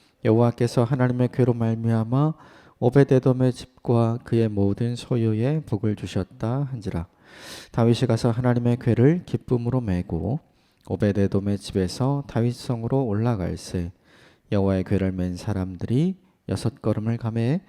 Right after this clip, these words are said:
다윗이 소와 살진 송아지로 제사를 드리고, 다윗이 여호와 앞에서 힘을 다하여 춤을 추는데, 그때 다윗이 배 에봇을 입었더라. 함께 읽겠습니다.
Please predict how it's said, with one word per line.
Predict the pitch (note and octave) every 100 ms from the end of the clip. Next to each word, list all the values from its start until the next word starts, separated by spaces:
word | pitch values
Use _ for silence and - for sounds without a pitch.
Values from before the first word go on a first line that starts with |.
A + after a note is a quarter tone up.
| - _ _
다윗이 | - G#2 G#2+ G#2+ A#2+
소와 | - C3+ B2
살진 | - C#3 C3 C#3 C3
송아지로 | C#3+ C3+ B2+ B2+ D3+
제사를 | - G#2 - B2 B2
드리고, | - - D#2+ F#2+ D#3+ - - - - - -
다윗이 | B2+ C3 D3+
여호와 | C3 C3 C#3+
앞에서 | C3 - C3+ C#3
힘을 | C3 - F#3+ F3 D3+
다하여 | A2+ G#2 F#2 G#2 C#3+ D#3
춤을 | - E3+ D#3
추는데, | - - F2+ E2 F#2 B2 D3+ _ _ _ _
그때 | - - F#2
다윗이 | G2+ F2 F2+ F2 - B2 E3 - _ _ -
배 | A2+ G#2 -
에봇을 | F2+ F#2 F2 - C3 F3+
입었더라. | A#2 G2 E2+ - - F#2 - -
함께 | A#2+ G#2 F2+
읽겠습니다. | - - - F2 G#2+ D3+